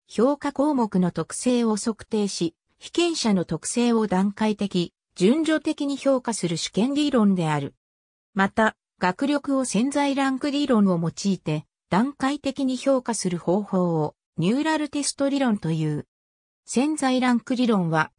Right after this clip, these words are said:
二千七年のインターナショナルミーティングオブサイコアメトリックササイトで、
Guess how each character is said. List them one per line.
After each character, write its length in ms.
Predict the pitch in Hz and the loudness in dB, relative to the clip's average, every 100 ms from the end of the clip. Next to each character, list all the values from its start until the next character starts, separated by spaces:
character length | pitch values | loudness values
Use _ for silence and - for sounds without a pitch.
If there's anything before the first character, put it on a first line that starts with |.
| _ | _
二 120 | 185 | -4
千 280 | 190 339 320 | -2 -2 2
七 280 | 220 214 247 | 4 4 4
年 260 | 247 202 165 | 4 2 2
の 220 | 156 - _ - | -2 -6 _ 0
イ 100 | 190 | 0
ン 80 | 277 | 2
タ 220 | - 277 | 0 2
ー 20 | |
ナ 140 | 277 269 | 2 0
シ 100 | 262 | 0
ョ 40 | |
ナ 120 | 247 | 2
ル 100 | 247 | 2
ミ 200 | 247 294 | 2 0
ー 80 | 285 | -2
テ 100 | 269 | -2
ィ 80 | 262 | 0
ン 60 | |
グ 180 | 247 247 | 2 2
オ 60 | 190 | 2
ブ 100 | 190 | 0
サ 200 | - 208 | 0 -2
イ 60 | |
コ 160 | 233 277 | 0 2
ア 80 | 277 | 2
メ 140 | 262 | 0
ト 140 | - 262 | 0 0
リ 80 | 247 | 0
ッ 40 | _ | _
ク 100 | - | -10
サ 140 | - 175 | -6 -4
サ 160 | 226 | -2
イ 80 | 240 | -2
ト 160 | - 165 | -2 -2
で、 180 | 160 | -2